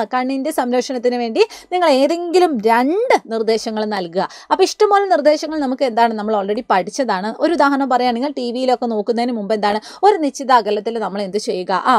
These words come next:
നമ്മൾ നിൽക്കുക അല്ലേ, അല്ലെങ്കിൽ നമ്മൾ ഇരുന്ന് കാണുക. എപ്പോഴും എന്താണ് സ്ക്രീനിൻ്റെ, ആ, ടി വി സ്ക്രീനിൻ്റെ അടുത്ത് പോയിട്ട് ഇരുന്നിട്ട് നമ്മൾ എന്താണ് ടി വി ഒന്നും കാണാൻ പാടില്ല. അതുപോലെ തന്നെ രാത്രിയിൽ എന്താണ്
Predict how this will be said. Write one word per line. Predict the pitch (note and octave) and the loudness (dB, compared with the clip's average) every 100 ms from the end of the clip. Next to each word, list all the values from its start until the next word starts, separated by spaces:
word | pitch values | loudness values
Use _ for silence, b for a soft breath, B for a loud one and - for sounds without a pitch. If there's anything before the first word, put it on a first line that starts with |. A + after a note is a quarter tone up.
| F#3 | 2
നമ്മൾ | G3 G3+ G3 | -4 -4 -4
നിൽക്കുക | F3 - B3 F#3 | -8 -6 0 2
അല്ലേ, | G#3+ A#3 | 4 2
അല്ലെങ്കിൽ | G#3 A3 A3 | 0 -4 -2
നമ്മൾ | A3 A3+ | 0 0
ഇരുന്ന് | G#3 A3+ A3 | 0 0 0
കാണുക. | F3 G#3 G#3 - B B | 0 0 -2 -4 B B
എപ്പോഴും | G#3 C#4+ C#4+ | 2 4 4
എന്താണ് | A#3+ A#3+ B3+ - | 4 4 2 -2
സ്ക്രീനിൻ്റെ, | A#3 A3+ A#3+ A#3+ D#4 D#4 b A3 | -4 -2 -2 2 2 2 b 0
ആ, | G3 - | 0 0
ടി | A#3+ | -4
വി | B3 B3+ | -2 -4
സ്ക്രീനിൻ്റെ | - B3+ B3+ C#4 G#3 | -2 0 0 2 2
അടുത്ത് | F#3+ - - F4+ C#4 | 2 -2 0 0 2
പോയിട്ട് | G#3+ G#3+ A3 | 2 4 2
ഇരുന്നിട്ട് | G3+ G#3+ C#4+ | 2 2 2
നമ്മൾ | F#3 G3+ | 0 -4
എന്താണ് | F#3+ G3 G3 G3 | 0 0 0 -2
ടി | F3+ G3 | -4 0
വി | G#3+ | 0
ഒന്നും | G3+ A#3 | 0 0
കാണാൻ | F3+ G3+ D4+ | 0 2 4
പാടില്ല. | E4 A#3 D#3+ B B C4+ | 6 4 0 B B 2
അതുപോലെ | E4+ D#4+ D4 | 4 2 2
തന്നെ | C4+ B3 | 2 4
രാത്രിയിൽ | A#3 A#3+ C4 B3+ | 2 0 -2 0
എന്താണ് | A#3 A3 A3 | 0 0 0